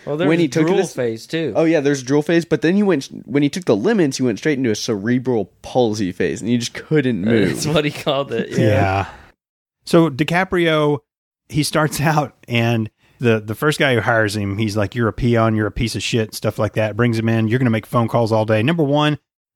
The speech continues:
Speaker 3: this room that they're in, there's, like, a hundred people,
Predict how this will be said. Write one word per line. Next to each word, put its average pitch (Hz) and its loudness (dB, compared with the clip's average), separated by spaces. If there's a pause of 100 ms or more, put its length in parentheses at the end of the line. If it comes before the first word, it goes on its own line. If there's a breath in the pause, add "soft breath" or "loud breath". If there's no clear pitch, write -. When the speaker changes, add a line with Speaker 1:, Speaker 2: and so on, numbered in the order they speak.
(100)
Speaker 3:
this 123 -2
room 156 0
that 139 0
they're 113 2
in, 110 2 (180)
there's, 156 0
like, 127 0 (480)
a 123 -14
hundred 165 0
people, 123 0